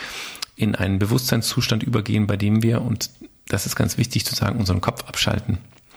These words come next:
Also gestern hat's jemand beschrieben mit, äh, ich hatte eine Zahn-O P und bin aufgewacht und es war echt heftig und nochmal irgendwas, was heftig war, aber die Atmung heute, die ich bei dir gemacht habe, Timo, die übertrifft nochmal alles. Also, <laughs> um das vielleicht nochmal auf den Punkt zu bekommen.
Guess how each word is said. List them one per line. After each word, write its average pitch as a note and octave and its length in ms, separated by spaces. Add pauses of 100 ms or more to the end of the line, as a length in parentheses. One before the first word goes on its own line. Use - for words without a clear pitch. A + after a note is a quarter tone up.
(260)
Also F#2+ 260 (400)
gestern A2 280
hat's G#2+ 120
jemand G#2+ 160
beschrieben G#2 480
mit, G2 240
äh, A2 260
ich B2 120
hatte - 160
eine G2 80
Zahn-O A#2 320
P A#2 240
und G#2+ 100
bin G#2 160
aufgewacht G#2+ 540
und G#2 140
es - 120
war - 160
echt - 260
heftig B2 520
und G#2 140
nochmal G#2+ 260
irgendwas, A#2 260
was - 180
heftig - 360
war, G#2 220 (360)
aber A2+ 160
die - 140
Atmung G2+ 320
heute, G#2 180
die A2 60
ich G#2+ 100
bei B2 80
dir A2 100
gemacht G2 280
habe, G#2 100
Timo, G2+ 340
die - 140
übertrifft G#2+ 400
nochmal F#2 240
alles. - 360 (640)
Also, G2+ 280 (520)
<laughs> - 500
um B2 160
das - 140
vielleicht G2+ 280
nochmal G#2 220
auf G#2 100
den A2 160
Punkt G#2 240
zu - 80
bekommen. G#2+ 360